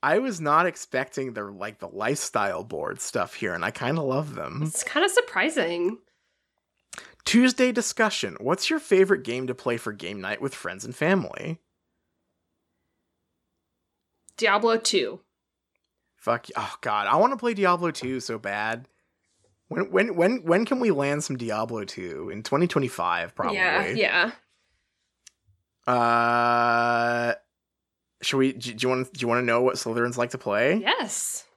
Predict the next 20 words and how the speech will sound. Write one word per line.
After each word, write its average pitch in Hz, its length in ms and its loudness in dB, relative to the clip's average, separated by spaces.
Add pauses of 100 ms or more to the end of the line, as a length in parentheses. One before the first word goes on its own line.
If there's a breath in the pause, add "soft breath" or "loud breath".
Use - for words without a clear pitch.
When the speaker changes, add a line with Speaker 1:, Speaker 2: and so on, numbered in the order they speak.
(220)
Speaker 1:
Okay, 131 480 0
well, 110 520 -8
the 110 280 -4
O 135 120 -2
P 190 600 -4 (920)
likes 139 260 0
to - 80 -10
play 147 200 2
Apples 156 380 0
to - 120 -4
Apples 180 460 -2
in 185 80 -4
The 175 60 -2
Binding 190 400 0
of 202 100 -2
Isaac. 220 560 2 (360 loud breath)
Speaker 2:
Ooh. 202 680 4 (1080)
Speaker 1:
Uh, 120 1040 -2
top - 320 0
commenter 127 800 0